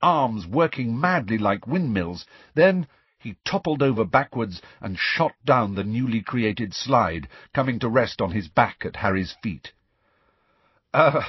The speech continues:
I don't think we're allowed in the girls' dormitories," said Harry, pulling Ron to his feet and trying not to laugh. Two fourth-year girls came zooming gleefully down the stone slide.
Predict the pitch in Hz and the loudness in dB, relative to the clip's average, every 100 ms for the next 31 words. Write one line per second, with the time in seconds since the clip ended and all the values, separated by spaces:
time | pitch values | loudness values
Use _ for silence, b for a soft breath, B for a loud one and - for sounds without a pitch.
0 | B - - - 113 127 110 160 214 262 | B -18 -14 -6 -4 -4 -6 -2 -2 -4
1 | - - 180 139 147 147 151 175 113 95 | -10 -4 -4 0 0 2 2 2 2 -2
2 | 87 82 104 85 71 80 82 76 - 90 | -6 -2 -2 -2 -4 -8 -6 -8 -10 -10
3 | 127 - _ - 92 71 110 82 87 b | -10 -12 _ -8 -6 0 0 0 -2 b
4 | b b _ 131 107 95 104 98 95 87 | b b _ 0 2 4 4 4 0 -6
5 | 92 - 120 80 95 85 - - 113 85 | -6 -8 -8 -8 -10 -12 -12 -6 -4 -4
6 | 90 90 - 95 101 82 67 - _ _ | -6 -8 -8 -6 -4 -4 -8 -20 _ _
7 | _ _ _ _ _ _ _ _ - 196 | _ _ _ _ _ _ _ _ -4 -2
8 | 147 - 190 175 - 95 82 95 87 87 | -4 0 2 2 0 -2 0 0 0 0
9 | 87 - 92 95 95 135 117 104 101 80 | -4 -4 -4 -4 -6 -4 -2 -4 -6 -6
10 | 139 135 117 95 87 101 95 95 - - | -8 -8 -6 -6 0 0 0 -4 -8 -4
11 | 110 104 101 - 123 95 80 73 | -4 -4 -8 -4 -2 0 -4 -10